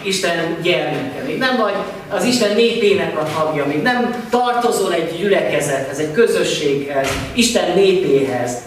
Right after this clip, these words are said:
akkor akár a mai napon is megteheted azt a döntést, hogy igen, én szeretnék belépni a bárkába, nem szeretnék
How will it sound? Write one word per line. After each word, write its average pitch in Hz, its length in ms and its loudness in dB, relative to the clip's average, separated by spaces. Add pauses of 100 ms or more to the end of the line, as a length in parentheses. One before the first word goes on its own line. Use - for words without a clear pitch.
(280)
akkor 208 300 0
akár 202 300 -2
a 196 100 -2
mai 214 180 0
napon 185 320 -2
is 156 140 -2
megteheted 135 680 -4
azt - 240 -4
a 127 40 -6
döntést, 127 720 -4
hogy 127 260 -6 (260)
igen, 180 220 -2
én 175 140 -2
szeretnék 135 1040 -4 (240)
belépni 131 540 -2
a 131 100 -4
bárkába, - 760 -8
nem 208 180 0
szeretnék 143 800 -2